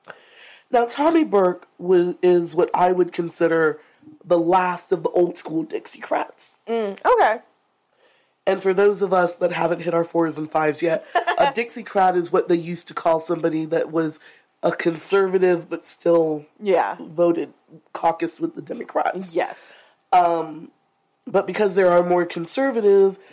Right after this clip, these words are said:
Speaker 1: they tend to be, well, a little fucked up.
Speaker 2: <laughs> Yeah.
Speaker 1: We don't, I don't think we really have Dixiecrats anymore.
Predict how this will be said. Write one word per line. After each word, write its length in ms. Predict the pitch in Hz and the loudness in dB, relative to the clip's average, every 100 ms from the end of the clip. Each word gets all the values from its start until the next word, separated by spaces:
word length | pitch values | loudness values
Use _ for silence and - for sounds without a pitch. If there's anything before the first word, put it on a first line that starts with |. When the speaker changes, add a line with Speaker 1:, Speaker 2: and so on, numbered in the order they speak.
| _ _ - | _ _ 0
Speaker 1:
they 240 | 185 180 | 2 2
tend 400 | 175 185 175 170 | 0 -2 -2 -2
to 100 | - | -10
be, 640 | 151 170 165 160 156 143 147 _ _ _ | -10 -10 -8 -2 -2 -2 -6 _ _ _
well, 440 | - 156 147 139 139 _ _ _ _ _ _ | -6 0 0 -2 -6 _ _ _ _ _ _
a 60 | 160 | -6
little 180 | 160 - | -4 -6
fucked 340 | - - - | -8 -14 -12
up. 240 | - 151 - 226 | -10 -10 -8 -10
Speaker 2:
<laughs> 100 | 214 | -6
Yeah. 320 | 254 320 - - | -2 0 0 -4
Speaker 1:
We 200 | - 208 | -4 0
don't, 240 | 285 302 - - | 2 2 -2 -8
I 80 | - | -4
don't 140 | 349 - | 0 0
think 120 | 403 | 0
we 80 | 277 | -2
really 200 | 240 190 | -4 -6
have 360 | - 180 156 | -2 -2 -2
Dixiecrats 800 | 143 170 - - - 131 - - | -6 -12 -14 -16 -10 -10 -10 -12
anymore. 480 | 151 - - - | -10 -8 -8 -8